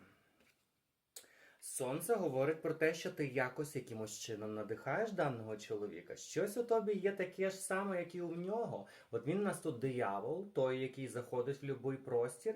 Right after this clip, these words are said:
і весь цей простір, увага цього простору належить йому. Так само і тут ти. Сонце те-,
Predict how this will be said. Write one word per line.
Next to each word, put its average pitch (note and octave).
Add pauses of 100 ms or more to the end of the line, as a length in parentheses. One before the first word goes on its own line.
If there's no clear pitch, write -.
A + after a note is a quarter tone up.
і A#2+
весь A#2+
цей A#2
простір, A2
увага A#2
цього G2
простору F#3 (240)
належить A2+
йому. C#3+ (280)
Так C3
само F3
і F#3+
тут G#3 (140)
ти. G#3+ (200)
Сонце G#3
те-, F3+